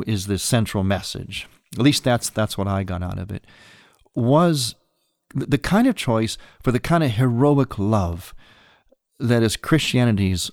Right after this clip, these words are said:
alone. It's a choice made when it seems like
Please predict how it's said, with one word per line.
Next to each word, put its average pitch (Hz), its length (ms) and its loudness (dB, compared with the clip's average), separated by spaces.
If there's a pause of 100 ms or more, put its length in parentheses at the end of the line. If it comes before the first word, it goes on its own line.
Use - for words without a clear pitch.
alone. 87 400 -2 (880)
It's - 200 -2
a 135 40 4
choice 170 480 0
made 127 320 2
when 113 180 2
it 104 140 -2
seems 143 500 2
like 110 340 0